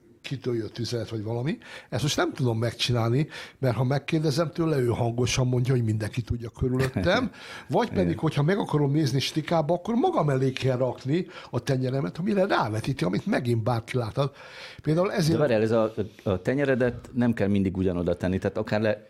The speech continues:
Speaker 2: lent is
Speaker 1: Ez az, amiben
Speaker 2: föltartatod.
Speaker 1: nem esett szó arról, hogy van-e olyan me-, olyan okos az mesterséges intelligencia,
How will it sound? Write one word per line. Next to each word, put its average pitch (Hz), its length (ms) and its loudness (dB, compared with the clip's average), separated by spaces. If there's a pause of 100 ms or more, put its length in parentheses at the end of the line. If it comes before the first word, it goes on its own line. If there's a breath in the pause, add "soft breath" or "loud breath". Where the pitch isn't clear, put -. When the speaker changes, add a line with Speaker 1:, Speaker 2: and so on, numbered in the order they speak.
(100)
Speaker 2:
lent 110 320 0
is - 80 0
Speaker 1:
Ez 220 240 4
az, 180 120 2
amiben 185 300 2
Speaker 2:
föltartatod. 170 440 2
Speaker 1:
nem 214 160 4
esett 156 340 0
szó 143 460 2
arról, 143 360 4
hogy 135 220 0
van-e 147 360 0
olyan 131 240 2
me-, 139 340 2
olyan 151 280 2
okos 131 360 -2
az 117 140 0
mesterséges 131 640 -2
intelligencia, 131 800 0